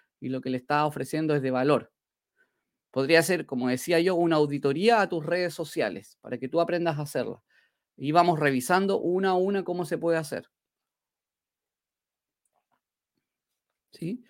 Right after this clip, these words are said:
Después, obviamente, al final de la masterclass, yo le digo, "Ok, ahora, eh, si tú quieres tener una auditoría en profundidad o conocer otras redes sociales o seguir haciéndolo tú a otras personas, te entrego este curso",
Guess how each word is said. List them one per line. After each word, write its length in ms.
Después, 400
obviamente, 440
al 60
final 360
de 100
la 80
masterclass, 640
yo 100
le 80
digo, 340
"Ok, 200
ahora, 540
eh, 180
si 140
tú 100
quieres 260
tener 240
una 320
auditoría 520
en 100
profundidad 1080
o 140
conocer 480
otras 340
redes 240
sociales 720
o 120
seguir 320
haciéndolo 480
tú 260
a 80
otras 300
personas, 640
te 80
entrego 300
este 240
curso", 600